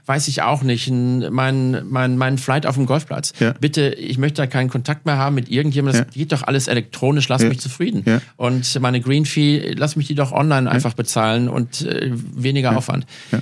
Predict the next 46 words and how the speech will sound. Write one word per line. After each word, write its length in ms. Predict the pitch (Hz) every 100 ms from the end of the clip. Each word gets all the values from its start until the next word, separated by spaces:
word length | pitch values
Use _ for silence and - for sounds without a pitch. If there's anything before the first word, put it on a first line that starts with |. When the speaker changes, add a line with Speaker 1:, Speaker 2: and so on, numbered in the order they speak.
| -
Speaker 1:
Ich 160 | 113
glaube, 280 | 120 117 143 131
dass 220 | 123 -
diese 220 | 120 120
Erwartungshaltung 640 | 98 104 110 110 107 98 92
wird 120 | 92
sich 100 | -
dadurch 200 | - -
Speaker 2:
Ja, 220 | 127 113 113
ich, 160 | 127 117
ich, 160 | 127 135
also 140 | 131
da 60 | 123
geht's 200 | 123 147
ja 80 | 131
gar 180 | 120 131
nicht 160 | 131
um 160 | 117 127
irgendwie, 720 | 131 127 117 120 120 117 113 - - - -
ähm, 320 | 117 110 120
Veränderungen 640 | - 127 120 147 143 139 139
vorzunehmen, 680 | 139 135 131 127 131 131
aber 220 | 110 120
dieses 340 | 117 117 113 -
smoothe 440 | 127 131 160 160
Verhalten, 520 | 143 117 110 131 143
was 160 | 113 110
wir 80 | 117
sozusagen 580 | 110 - 110 110 110 113
lernen, 500 | 107 104 107 107 127 - - -
also 160 | 104
sehe 160 | 98 110
ich 60 | 110
jetzt 140 | 110
bei 80 | 113
meiner 220 | 110 110
siebenjährigen 560 | 104 117 110 107 107 104
Tochter, 320 | 127 - 104
wie 120 | 107
die 180 | 107 113
schon 340 | - 110 107 104 - -
mit 180 | 107 -
digitalen 480 | 117 - 113 110
Themen 260 | 107 120 120
umgeht. 500 | 117 110 95 101 123 -
Speaker 1:
Mhm. 200 | 95